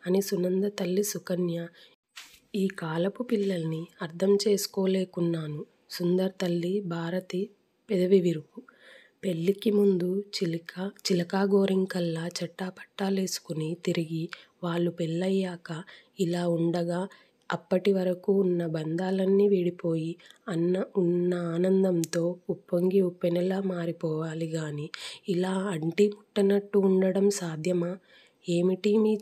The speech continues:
చర్చ?" అంటూ సుందర్ తండ్రి అక్-, ఎక్-, అక్కడికి వచ్చాడు. అదే సమయంలో తడబడి సునంద తల్లి దిక్కున లేచి నిలబడింది.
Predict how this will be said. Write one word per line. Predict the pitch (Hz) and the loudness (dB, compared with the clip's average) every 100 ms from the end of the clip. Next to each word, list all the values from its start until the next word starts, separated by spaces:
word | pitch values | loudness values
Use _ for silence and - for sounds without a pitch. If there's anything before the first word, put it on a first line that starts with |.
| 208 | 0
చర్చ?" | 190 - 208 208 214 - | -2 -2 -2 -2 -4 -4
అంటూ | 180 175 185 | -2 -2 -2
సుందర్ | 170 185 175 190 196 202 | -2 0 0 0 0 2
తండ్రి | 185 175 170 190 - - - - | 2 2 0 -2 -4 -20 -20 -14
అక్-, | 175 _ - | -14 _ -2
ఎక్-, | 175 180 - | -2 -2 -6
అక్కడికి | 165 185 170 - 220 | -2 2 2 2 2
వచ్చాడు. | 185 - - 156 151 226 - _ - | 2 -2 -8 -6 -8 -10 -12 _ -8
అదే | 170 185 | 0 2
సమయంలో | 202 208 208 208 190 175 170 170 | 2 2 2 4 4 2 0 -2
తడబడి | 170 170 170 180 170 185 | -4 -6 -2 -2 0 -2
సునంద | 196 196 180 190 190 | -2 0 2 2 0
తల్లి | 196 175 165 170 190 - - _ 175 | -2 -4 -2 -4 -6 -10 -20 _ -4
దిక్కున | 196 196 - 202 202 | -2 -4 0 2 4
లేచి | 185 170 - 180 | 2 -2 -2 2
నిలబడింది. | 202 185 175 160 160 156 151 160 | 4 2 0 -4 -6 -6 -8 -10